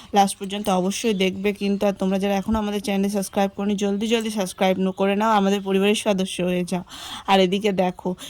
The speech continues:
এই চালের উপরে কালকে কত সুন্দর দেখছিলাম যে গাছগুলো ছিল,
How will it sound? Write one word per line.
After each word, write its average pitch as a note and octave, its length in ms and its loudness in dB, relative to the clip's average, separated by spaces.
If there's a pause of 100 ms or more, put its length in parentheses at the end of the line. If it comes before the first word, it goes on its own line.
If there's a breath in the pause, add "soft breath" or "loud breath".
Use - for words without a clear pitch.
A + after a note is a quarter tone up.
এই G#3+ 120 4
চালের F#3+ 400 2
উপরে G3+ 240 -4
কালকে F#3+ 400 0
কত F#3+ 200 0
সুন্দর G#3 400 -2
দেখছিলাম G3 640 0
যে F#3+ 100 0
গাছগুলো F#3+ 520 0
ছিল, F#3+ 360 -2